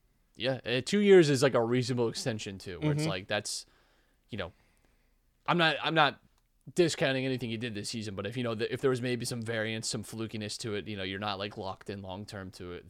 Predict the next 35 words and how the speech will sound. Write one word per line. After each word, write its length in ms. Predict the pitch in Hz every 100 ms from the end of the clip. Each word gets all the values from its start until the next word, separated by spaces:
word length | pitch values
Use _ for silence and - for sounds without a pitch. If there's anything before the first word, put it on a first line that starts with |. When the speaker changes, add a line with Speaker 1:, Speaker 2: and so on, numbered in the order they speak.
| -
Speaker 1:
to 120 | 98
this. 160 | 95
But, 240 | - 113 113
I 60 | 113
mean, 220 | 120 107 -
he 80 |
certainly 320 | 107 - 170 165
proved 240 | 165 147
himself. 500 | 107 98 80 76 -
Like, 260 | 87 78 _ _ _ _ _ _ -
this 160 | -
team, 200 | - 135
again, 380 | 131 131 127 110
<laughs> 60 | 104
was, 360 | 113 120 - - _ - _ _ -
you 100 | 131
know, 200 | 120 104 _ _ -
maybe 260 | 135 151
closer 480 | 151 - 156 143 156
to 80 | 139
the 80 | 127
division 400 | 127 135 123 123
race 340 | 131 123 -
if 120 | 110
they 100 | 113
have 180 | 110 110
Rob 220 | 107 101
Thompson, 560 | - 104 104 - 95 85 - _
you 80 | 107
know, 200 | 92 95
the, 260 | 107 98
the 140 | - 98
entire 360 | 90 104 92
season. 420 | - 113 107 95
So, 280 | 85 92 92